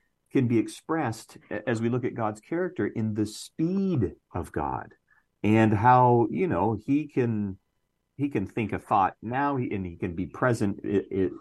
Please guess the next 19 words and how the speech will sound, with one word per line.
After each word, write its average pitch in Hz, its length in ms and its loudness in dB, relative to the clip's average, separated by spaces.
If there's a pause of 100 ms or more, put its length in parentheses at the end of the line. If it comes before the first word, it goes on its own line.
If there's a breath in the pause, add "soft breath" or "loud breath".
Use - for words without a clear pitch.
you 92 100 0
know, 92 380 2
seeing 123 320 0
what's 107 180 0
going 110 300 -2
on 117 320 0
on 98 160 -6
the 92 60 -4
planet 107 360 -4
of 92 140 -4
Mars 113 400 -2
at - 80 -8
the - 100 -6
same 110 280 -6
time 107 240 0
the 90 100 0
ladybug 101 580 0
in 95 100 -2
Japan. 120 600 -4